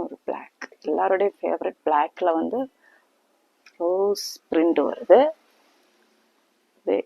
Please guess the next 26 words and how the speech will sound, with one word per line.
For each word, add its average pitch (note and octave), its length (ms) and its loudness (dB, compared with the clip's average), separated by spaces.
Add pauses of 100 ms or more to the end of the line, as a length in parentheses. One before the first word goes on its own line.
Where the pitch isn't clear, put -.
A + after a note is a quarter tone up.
எக்ஸ் - 240 0
எல் G#3+ 160 2
காரங்க F#3 300 0
எல்லாம் G#3+ 220 0
நல்லா F#3+ 300 0 (100)
யூஸ் - 240 -10
பண்ணிக்கலாம் - 440 -12 (680)
பாருங்க. - 200 -14 (1800)
இது A#3+ 80 6 (100)
ஒரு G#3+ 80 0 (220)
ப்ளூ D4 160 -4 (180)
கலர். - 260 -16 (720)
அப்போ G#3+ 160 -4 (920)
ஏதோ G#3+ 120 6 (180)
எது A3 120 12 (120)
தேவைனாலும் F#3+ 480 10
ஸ்கிரீன்ஷாட் G#3+ 480 10
எடுத்துட்டு F#3 320 6
WhatsApp-க்கு F#3+ 500 8 (100)
மெசேஜ் E3+ 360 8
பண்ணிக்கோங்க. E3 440 8 (520)
நம்ம F3 120 2 (120)
சேனல் C4 280 8
ஃபர்ஸ்ட் A3 240 6
டைம் C4 180 12
பாக்குறவங்க G#3 400 8